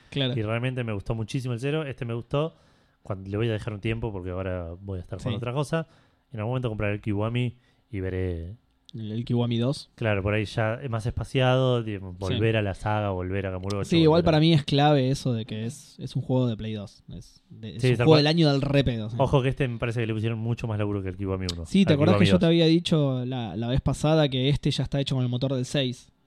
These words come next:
Speaker 1: El Kiwami dos ya está hecho con el motor del seis,
Speaker 2: Claro.
Speaker 1: se ve mejor, está, está más copado.
Speaker 2: Claro, el otro era con el motor del
Speaker 1: Con el
Speaker 2: cinco
Speaker 1: motor
Speaker 2: adoptado.
Speaker 1: del,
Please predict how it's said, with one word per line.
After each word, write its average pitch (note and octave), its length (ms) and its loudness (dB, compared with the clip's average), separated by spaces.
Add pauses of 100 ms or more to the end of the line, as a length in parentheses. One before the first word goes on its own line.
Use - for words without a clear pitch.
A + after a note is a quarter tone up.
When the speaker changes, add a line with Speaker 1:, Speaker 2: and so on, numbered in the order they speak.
Speaker 1:
El - 60 -20
Kiwami B2+ 400 -4
dos C#3 200 0
ya D#3 60 -2
está C3+ 120 -4
hecho B2+ 140 -4
con B2 80 -2
el A#2+ 60 -4
motor A#2+ 220 -4
del C#3+ 140 0
seis, C#3+ 220 2
Speaker 2:
Claro. G#2 160 6
Speaker 1:
se A#2 100 -4
ve A#2+ 100 -4
mejor, C3+ 440 0
está, A#2 260 -8
está A#2+ 160 -8
más A#2+ 100 -6
copado. A2 300 -6
Speaker 2:
Claro, A2 160 0
el G#2+ 100 2
otro B2 140 2
era A#2+ 100 2
con A2+ 100 -2
el G#2+ 80 -2
motor G#2+ 280 -4
del G#2 100 -6
Speaker 1:
Con D3+ 140 4
el D3 60 4
Speaker 2:
cinco C3 120 6
Speaker 1:
motor C#3+ 160 6
Speaker 2:
adoptado. C#3 420 2
Speaker 1:
del, C3 160 -6